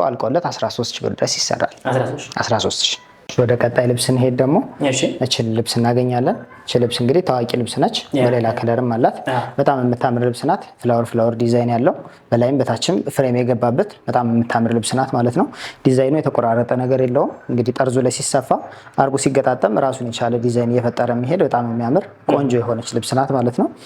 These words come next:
Speaker 1: የነጠላዋንም ጥለት ስፋት ለማሳየት ከጥለቱ ጋር አንድ አይነት እኩል የሆነ ስፋት ያላት በጣም የምታምር ቆንጆ የሆነ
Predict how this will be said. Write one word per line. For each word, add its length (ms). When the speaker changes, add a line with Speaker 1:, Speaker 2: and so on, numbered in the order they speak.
Speaker 1:
የነጠላዋንም 600
ጥለት 280
ስፋት 300
ለማሳየት 520
ከጥለቱ 420
ጋር 160
አንድ 180
አይነት 260
እኩል 240
የሆነ 260
ስፋት 300
ያላት 280
በጣም 240
የምታምር 520
ቆንጆ 260
የሆነ 200